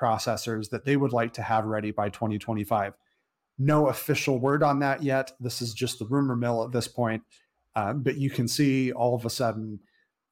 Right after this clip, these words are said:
uh, all of this interest in getting arm-based chips, not x eighty-six chips, into laptops and P Cs, helping bridge the gap between these two, uh,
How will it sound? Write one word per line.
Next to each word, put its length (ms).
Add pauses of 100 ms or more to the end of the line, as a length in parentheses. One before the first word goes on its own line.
(220)
uh, 200 (120)
all 240
of 160
this 300
interest 580
in 160
getting 300 (120)
arm-based 720 (220)
chips, 600 (640)
not 300
x 180
eighty-six 480
chips, 520 (300)
into 720 (420)
laptops 640 (120)
and 140
P 200
Cs, 340
helping 340
bridge 320
the 100
gap 420
between 360
these 260
two, 440 (400)
uh, 120